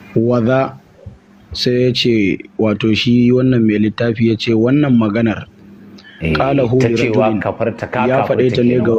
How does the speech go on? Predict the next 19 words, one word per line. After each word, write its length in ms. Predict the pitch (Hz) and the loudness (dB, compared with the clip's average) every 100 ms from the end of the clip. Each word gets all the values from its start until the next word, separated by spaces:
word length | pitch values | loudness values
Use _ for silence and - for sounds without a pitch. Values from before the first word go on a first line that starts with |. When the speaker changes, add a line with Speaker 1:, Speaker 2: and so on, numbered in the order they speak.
| 117 | 2
Speaker 1:
wani 80 | |
mutum." 320 | 120 110 - 101 - - - - - - - - - | 2 0 -2 -4 -6 -16 -20 -20 -20 -20 -20 -20 -6
Eh, 320 | 117 107 104 104 | -4 0 0 0
wannan 320 | 120 139 135 | 2 2 2
magana 320 | 113 110 131 107 | 2 2 -2 -2
ta 80 | |
cewa 320 | 107 - 117 110 | -2 0 0 0
ka 120 | 123 | -2
Speaker 2:
Eh. 40 | |
Speaker 1:
kafirta 440 | 117 107 117 107 110 | -2 -4 -4 -4 0
din 140 | 117 | 0
ya 160 | 117 123 | 2 0
faɗe 280 | 127 113 110 | -2 -2 0
ta 80 | |
ne 200 | 117 120 | 0 2
ga 80 | 110 | 2
Speaker 2:
Eh. 20 | 110 | 0
Speaker 1:
wani 140 | 120 | 2
mutum. 260 | 113 107 | 0 0